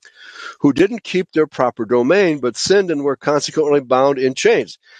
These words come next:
Now, I could understand the skepticism of both atheists, agnostics, and, uh,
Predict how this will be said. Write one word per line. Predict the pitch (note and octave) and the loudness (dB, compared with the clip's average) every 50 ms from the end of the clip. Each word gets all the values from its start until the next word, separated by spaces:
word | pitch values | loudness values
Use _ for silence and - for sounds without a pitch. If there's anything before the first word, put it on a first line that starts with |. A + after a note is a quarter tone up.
| - _ - | -8 _ 0
Now, | - C4 C4+ | 2 2 4
I | G#3 C#4 D4+ | 2 2 0
could | - C#4+ C4 | -2 -2 -2
understand | A#3+ A#3+ B3 A#3 A#3+ A#3 - - - F#3+ F#3 F#3 F#3+ G3 F#3+ | 0 0 0 -2 -4 -6 -6 -6 -4 -2 0 0 0 0 0
the | F#3+ F#3+ | -2 -2
skepticism | - - - F#3 F#3+ F#3 _ - F3+ E3 - - E3+ E3 D3+ D3+ D#3+ D#3+ D#3 D#3 D#3 D#3 D#3 _ _ _ _ _ _ - _ _ _ | -4 -2 -2 -2 -2 -2 _ -4 -6 -4 -2 -2 0 0 0 2 2 2 2 0 -2 -6 -10 _ _ _ _ _ _ -20 _ _ _
of | - C#3 C#3+ C#3+ C#3+ C3+ B2+ - _ | 0 2 4 4 2 0 -2 -8 _
both | - C3 E3+ E3+ E3 C#3 C3 A#2 - - | -2 2 2 2 2 0 -6 -16 -10 -4
atheists, | - F3 F#3+ G#3 - - F#3+ F#3 F#3 - - - | 0 0 0 0 -2 -2 -2 -2 -2 -2 -2 -4
agnostics, | D3 C3+ C3 D3+ E3 E3+ F#3 F#3 F3 - - F#3+ F3 F3 E3 E3 D#3+ D#3 D3 - - - - - _ | -4 -4 -2 -2 0 2 2 2 0 -2 -2 0 2 2 2 2 2 0 -2 -4 -10 -14 -14 -12 _
and, | - D3 D3+ D3+ D3+ D3+ D3+ D3+ D3+ D3 C#3+ C3+ | -2 0 2 2 2 2 0 0 -2 -4 -4 -2
uh, | D#3 C#3+ C#3 C3+ C3 C3 C3+ B2+ B2 A#2+ | 0 0 0 0 0 -2 -2 -2 -4 -6